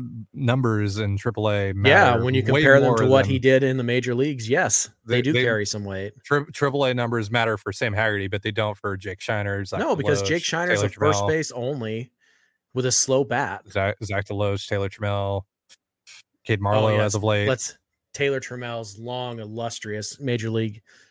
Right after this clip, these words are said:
Speaker 2: background should
Speaker 1: Ah,
Speaker 2: give him
Speaker 1: yes.
Speaker 2: the advantage.
Speaker 1: Sam Haggerty's long, illustrious
Speaker 2: It's
Speaker 1: background in the
Speaker 2: longer
Speaker 1: major
Speaker 2: and
Speaker 1: league.
Speaker 2: more illustrious than Taylor Trammell.
Speaker 1: Barely.
Speaker 2: It's,
Speaker 1: Barely.
Speaker 2: no, it's not.
Speaker 1: It's,
Speaker 2: Taylor
Speaker 1: uh,
Speaker 2: Trammell's
Speaker 1: it's
Speaker 2: never
Speaker 1: kind
Speaker 2: been an
Speaker 1: of
Speaker 2: average hitter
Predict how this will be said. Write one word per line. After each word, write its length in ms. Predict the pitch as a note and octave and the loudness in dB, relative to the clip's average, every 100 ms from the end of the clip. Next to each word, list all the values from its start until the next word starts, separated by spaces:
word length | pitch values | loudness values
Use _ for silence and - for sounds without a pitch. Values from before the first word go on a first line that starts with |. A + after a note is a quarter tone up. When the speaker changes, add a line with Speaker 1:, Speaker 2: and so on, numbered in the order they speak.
| _ | _
Speaker 2:
background 640 | B2 A#2 - G2 G2 G2+ A2 | -2 -2 -4 -8 -8 -10 -4
should 40 | |
Speaker 1:
Ah, 320 | A#2 C3+ C3+ B2 | 2 4 6 4
Speaker 2:
give 80 | A2+ | 4
him 40 | |
Speaker 1:
yes. 280 | C3 A#2 G2+ | 2 2 0
Speaker 2:
the 60 | G2+ | -4
advantage. 380 | G2 G#2 G2+ | -6 -6 -4
Speaker 1:
Sam 260 | - C#3 B2+ | 0 2 2
Haggerty's 500 | A#2+ B2 A#2 G#2+ G2 | 2 2 2 -2 -2
long, 420 | G#2+ A2+ A2+ A#2 | -2 0 0 0
illustrious 640 | A2 G2+ A2 - A2 G2+ F#2+ | 0 0 -2 -2 -4 -2 -4
Speaker 2:
It's 80 | - | -2
Speaker 1:
background 220 | D3+ D3+ | -2 0
in 120 | - | 4
the 40 | |
Speaker 2:
longer 180 | D3+ D#3+ F3+ F#3+ | 4 4 6 8
Speaker 1:
major 80 | F#3+ | 8
Speaker 2:
and 80 | E3 | 8
Speaker 1:
league. 40 | |
Speaker 2:
more 140 | E3 | 6
illustrious 600 | E3+ D#3+ F3 - F#3 F3 | 8 6 4 2 0 0
than 200 | - E3+ | -2 -4
Taylor 300 | D#3+ E3 F#3 | -2 -2 -2
Trammell. 500 | E3+ D#3 D#3 F3 B2 C3 _ - - A2 | -2 -4 -2 -2 -4 -8 _ -20 -14 -6
Speaker 1:
Barely. 520 | A2 A2 G2 F#2 F#2 - _ _ - G#2 | -2 -2 -4 -10 -14 -18 _ _ -20 -8
Speaker 2:
It's, 280 | A#2 G#2 F#2+ | -2 0 -2
Speaker 1:
Barely. 200 | F2 F2 - | -4 -12 -14
Speaker 2:
no, 340 | C3 C#3 A3+ - | -6 -2 -2 -4
it's 240 | C3+ B2+ C#3+ | -10 -8 -4
not. 340 | E3+ G3 - | -2 -4 -4
Speaker 1:
It's, 220 | A#2 A2 | -6 -4
Speaker 2:
Taylor 200 | B2 F3+ | 2 4
Speaker 1:
uh, 40 | G#3 | 6
Speaker 2:
Trammell's 320 | - C3+ - | 4 2 0
Speaker 1:
it's 40 | |
Speaker 2:
never 140 | D3 D3+ | 0 -2
Speaker 1:
kind 100 | E3 | -2
Speaker 2:
been 140 | E3 | -6
an 80 | D3+ | -6
Speaker 1:
of 100 | C3 | -8
Speaker 2:
average 400 | B2+ D#3+ F3+ C3 | -4 -4 -4 -8
hitter 320 | A2 E2 E2 | -10 -14 -16